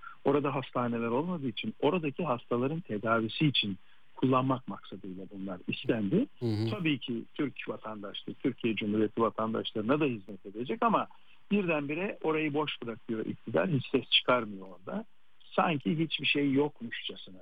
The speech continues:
Speaker 1: bir, bir görüşme yapılıyor orada. Oysa öyle değil. Yani makaleleri okuduğun zaman görüyorsun.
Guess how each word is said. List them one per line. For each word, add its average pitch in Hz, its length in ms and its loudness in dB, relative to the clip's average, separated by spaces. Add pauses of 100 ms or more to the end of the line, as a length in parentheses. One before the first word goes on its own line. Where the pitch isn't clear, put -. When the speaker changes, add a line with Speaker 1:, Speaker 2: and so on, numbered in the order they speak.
(100)
Speaker 1:
bir, - 360 -14
bir 98 140 -12
görüşme 107 420 4
yapılıyor 98 560 2
orada. 90 260 2 (400)
Oysa 165 300 4
öyle 156 320 0
değil. 131 240 -2 (580)
Yani 143 160 -2
makaleleri 123 640 -2
okuduğun 117 380 -2
zaman 107 360 2
görüyorsun. 131 640 2